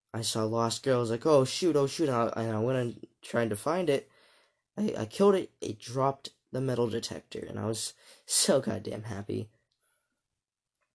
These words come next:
But now I'm waiting for the angler items. Like, so, I've just been fishing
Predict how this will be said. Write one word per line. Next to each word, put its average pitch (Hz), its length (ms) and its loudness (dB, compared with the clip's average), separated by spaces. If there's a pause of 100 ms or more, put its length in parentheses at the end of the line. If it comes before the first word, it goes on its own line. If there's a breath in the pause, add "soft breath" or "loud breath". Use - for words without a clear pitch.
(840 soft breath)
But 127 140 4
now 165 240 4
I'm 160 180 2
waiting 139 340 2
for 110 640 2 (800)
the 120 200 0
angler 107 540 0
items. 104 580 -4 (1800)
Like, 117 160 -2
so, 127 420 2
I've 127 200 -4
just 127 220 -4
been 120 100 -4
fishing 120 640 -2